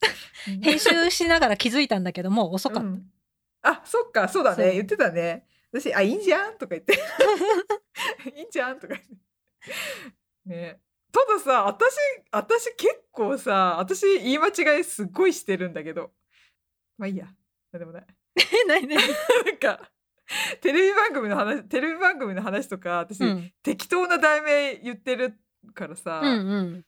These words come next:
Speaker 1: それも私、ごめんなさいって今言おうと思った。
Speaker 2: <laughs>
Speaker 1: <laughs> なんかあの、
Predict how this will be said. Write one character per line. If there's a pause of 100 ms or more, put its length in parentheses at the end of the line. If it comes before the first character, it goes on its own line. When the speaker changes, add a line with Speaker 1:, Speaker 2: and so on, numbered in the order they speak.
(120)
Speaker 1:
そ
れ
も
私、
ご
め
ん
な
さ
い
っ
て
今
言
お
う
と
思
っ
た。 (960)
Speaker 2:
<laughs> (720)
Speaker 1:
<laughs>
な
ん
か
あ
の、